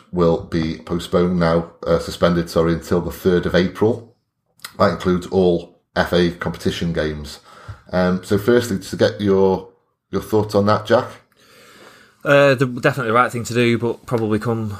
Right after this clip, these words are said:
Speaker 2: uh, a little bit too late. I don't think anyone's been particularly proactive with it. Um, I mean, there's, there's an example in the Football League, actually, with, um, Accrington were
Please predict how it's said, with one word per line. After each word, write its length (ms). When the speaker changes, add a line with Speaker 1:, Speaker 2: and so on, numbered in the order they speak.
Speaker 2:
uh, 680
a 60
little 120
bit 160
too 180
late. 400
I 40
don't 200
think 320
anyone's 340
been 180
particularly 380
proactive 480
with 160
it. 200
Um, 840
I 60
mean, 180
there's, 240
there's 160
an 80
example 320
in 60
the 40
Football 300
League, 180
actually, 320
with, 380
um, 440
Accrington 520
were 200